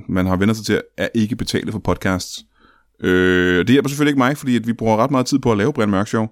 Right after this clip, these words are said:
Og der er faktisk en hel del, der falder, der falder fra inde på tier punktum D K. Og min mistanke er, at det er, fordi jeg ikke tigger nok. Øh, nu har der været nogle uger, hvor jeg ikke har tigget og bedt om at støtte mig ind på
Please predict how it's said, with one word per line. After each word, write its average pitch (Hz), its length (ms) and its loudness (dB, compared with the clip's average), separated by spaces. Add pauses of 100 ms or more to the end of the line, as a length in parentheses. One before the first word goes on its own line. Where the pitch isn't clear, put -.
(500)
Og - 80 -4
der 107 60 4
er 104 100 0 (160)
faktisk 139 320 -4
en 123 80 2
hel - 220 -2
del, 151 160 -4
der 156 60 -8
falder, 123 340 -4 (440)
der 123 60 -4
falder 117 180 2
fra 135 420 -8
inde 110 140 0
på 107 80 -8
tier 101 240 -2
punktum 90 320 -4
D 90 40 -4 (100)
K. - 60 -10 (720)
Og 95 220 4
min 104 440 6
mistanke 123 640 0
er, 92 240 -2
at 104 100 -6
det 110 60 -2
er, - 60 -10
fordi - 220 -8
jeg 107 120 0
ikke - 300 -6 (140)
tigger 123 400 -2
nok. 90 380 0 (680)
Øh, 95 360 2
nu 107 140 4
har 131 80 4
der 110 60 2
været 104 140 2
nogle 101 180 2
uger, 120 180 4
hvor 107 100 2
jeg 90 60 6
ikke 101 100 2
har 98 40 -2
tigget 135 460 -2
og - 220 -8
bedt 127 340 0
om 85 120 -2
at 98 120 -2
støtte 110 200 -2
mig 107 60 2
ind 104 100 0
på 101 60 -6